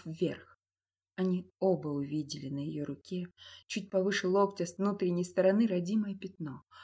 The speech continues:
в виде длинной ящерицы, которое с рождения было у молодой женщины.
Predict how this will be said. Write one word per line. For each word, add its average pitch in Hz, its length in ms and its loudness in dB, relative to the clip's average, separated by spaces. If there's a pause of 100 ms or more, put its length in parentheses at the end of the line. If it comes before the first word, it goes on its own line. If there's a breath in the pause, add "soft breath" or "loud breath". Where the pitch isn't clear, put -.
(140)
в 185 60 -4
виде 175 260 2
длинной 180 640 -2
ящерицы, - 840 -10
которое 202 520 2
с 196 100 -4
рождения 180 600 2
было 180 300 0
у 165 120 -4
молодой 147 480 -4
женщины. - 520 -12